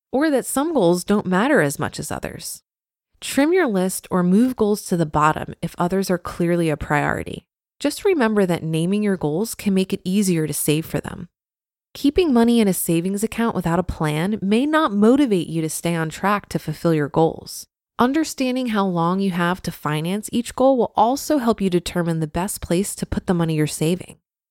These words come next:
It usually makes sense to save for short-term goals in a high-interest savings or money market account. For long-term goals,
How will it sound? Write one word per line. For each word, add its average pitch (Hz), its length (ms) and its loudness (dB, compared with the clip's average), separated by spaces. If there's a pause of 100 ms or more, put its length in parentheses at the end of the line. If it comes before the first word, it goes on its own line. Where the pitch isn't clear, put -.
(160)
It 233 140 2
usually 269 500 2
makes 175 240 -2
sense 160 320 -4
to - 100 -8
save 175 300 0
for 160 180 -4
short-term 180 600 0
goals 156 360 -2
in 160 120 0
a 156 60 0
high-interest 214 720 -6
savings 190 560 -2
or 175 100 0
money 175 300 2
market 151 340 -2
account. - 380 -6 (580)
For 208 160 0
long-term 240 600 0
goals, 139 500 -4